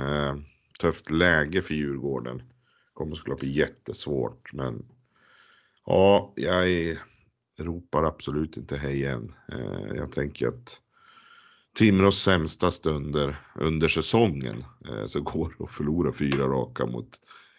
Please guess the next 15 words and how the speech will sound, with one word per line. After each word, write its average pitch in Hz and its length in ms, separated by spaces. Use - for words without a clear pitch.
Djurgården. 65 640
Men, 62 260
eh, 52 220
som 92 240
det 92 80
ser 92 160
ut 92 180
nu 95 180
så 73 300
ökar 90 460
ju 85 80
den 73 120
här 73 260
vinstchansen 78 1000
ganska 65 500